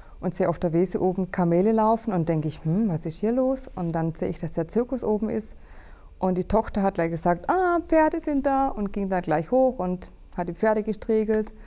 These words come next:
und war den ganzen Tag über beschäftigt. Abends kam mein Mann nach Hause und dann habe ich gesagt, „Stell dir vor, da ist ein Zirkus auf der Wiese“, die Tochter war oben bei den Pferden und ist ganz toll. Und da meinte er,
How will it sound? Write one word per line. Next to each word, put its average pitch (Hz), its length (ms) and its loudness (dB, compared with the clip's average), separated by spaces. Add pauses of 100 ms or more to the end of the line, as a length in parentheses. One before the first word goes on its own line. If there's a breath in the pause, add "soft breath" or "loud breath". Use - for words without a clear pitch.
(520 loud breath)
und 196 120 0
war 185 120 6
den 185 80 4
ganzen 180 240 0
Tag 185 180 2
über 180 80 2
beschäftigt. 214 640 -2
Abends 170 320 0
kam 180 160 -2
mein 170 80 0
Mann 180 160 0
nach 214 160 -2
Hause 208 320 0
und 214 140 0 (640)
dann 180 160 2
habe 165 100 0
ich 165 80 -2
gesagt, - 240 -8
„Stell 156 140 -2
dir 147 80 -6
vor, 170 180 -2
da 165 80 -2
ist 156 140 -4
ein 156 60 0
Zirkus 226 340 0 (100)
auf 214 160 0
der 214 140 2
Wiese“, 208 220 -2
die 190 100 2
Tochter 202 360 -2
war 190 140 2
oben 190 300 2
bei 170 120 0
den 175 120 -6
Pferden 180 420 0
und 165 300 -2
ist 165 160 -6
ganz 160 220 -4
toll. 165 200 0 (760 loud breath)
Und 185 120 0
da 175 80 4
meinte 165 360 2
er, 156 260 4